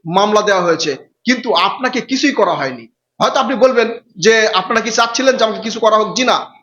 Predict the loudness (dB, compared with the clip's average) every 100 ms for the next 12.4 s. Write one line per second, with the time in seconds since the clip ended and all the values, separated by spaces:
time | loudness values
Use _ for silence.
0 | _ _ -2 0 2 0 0 2 2 0
1 | -8 -12 _ _ _ _ -2 -2 0 0
2 | 2 2 4 4 4 2 0 -6 -8 -2
3 | 0 0 0 0 0 0 0 0 0 2
4 | 2 2 0 -4 -8 _ _ _ _ -2
5 | 0 0 2 2 2 -4 2 0 2 0
6 | 2 -2 -12 _ _ _ _ -6 0 2
7 | 2 0 -2 -2 2 2 0 -2 0 0
8 | 2 0 -2 -12 -4 -2 0 0 2 2
9 | 2 2 2 0 -2 -4 -2 -2 0 0
10 | 0 2 2 2 0 0 -4 -8 0 0
11 | 2 -2 2 0 2 2 2 0 0 -2
12 | 2 2 4 2